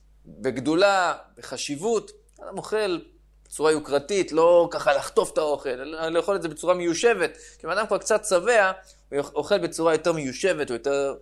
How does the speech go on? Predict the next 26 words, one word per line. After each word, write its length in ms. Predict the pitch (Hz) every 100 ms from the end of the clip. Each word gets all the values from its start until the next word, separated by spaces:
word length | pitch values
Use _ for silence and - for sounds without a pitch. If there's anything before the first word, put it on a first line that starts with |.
| - - 123
מחשיב 340 | 120 - 170
את 120 | 143
האוכל 280 | 131 127 123
שהוא 200 | - 110
אוכל. 180 | 104 95 _ _ _ _ _ _ _ _ _ _ _ _ _ _ _ _ _ _ _ _ _ _ _ _ _ _ _ -
במשנה 280 | 113 220
למדנו 320 | 226 214 214 196
כדבר 320 | 165 165 190 185
פשוט, 560 | 143 233 220 202 - - _ _
שקורבן 420 | - 127 135 190
חגיגת 440 | 180 156 160 175
ארבע 280 | 165 143 160
עשר, 320 | 160 - 127
שהוא 240 | 120 147 151
ממשפחת 680 | 151 131 117 - 139 143 127
הקורבנות 440 | 123 117 127 135
שלמים, 480 | - 131 131 151 147
כמו, 240 | 147 131
כמו 120 | 147
שביארנו, 640 | 135 131 139 135 147 170 170 _
שקורבן 360 | - 127 127 147
שלמים 300 | 147 143 143
נאכל 260 | 131 117 143
ליומיים 460 | 131 131 143 131
והלילה 340 | 120 123 135 123
שביניהם, 560 | 131 113 110 110 175